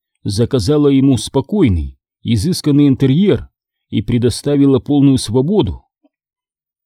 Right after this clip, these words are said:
Результат получился почти безупречный.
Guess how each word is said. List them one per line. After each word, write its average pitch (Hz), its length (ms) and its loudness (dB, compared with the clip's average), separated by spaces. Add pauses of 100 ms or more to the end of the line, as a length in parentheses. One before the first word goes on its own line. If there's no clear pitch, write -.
(200)
Результат 110 880 -4 (240)
получился 117 600 -2
почти - 380 -8
безупречный. 117 920 -2